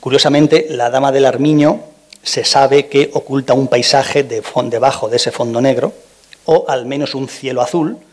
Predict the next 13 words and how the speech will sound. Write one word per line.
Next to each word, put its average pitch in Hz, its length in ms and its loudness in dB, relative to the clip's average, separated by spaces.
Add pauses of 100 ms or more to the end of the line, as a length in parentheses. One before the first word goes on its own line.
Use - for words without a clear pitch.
(360)
¿Mm? 175 120 -12 (3500)
Y 165 100 0
claro, 139 340 0
lo 120 200 -4
siguiente 131 420 0
es - 40 -10
preguntarse 139 600 0
si - 140 -8
la 117 140 -4
Bella 131 340 0
Ferronier 135 680 0 (200)
también 107 680 -10 (1700)
tiene 110 440 -8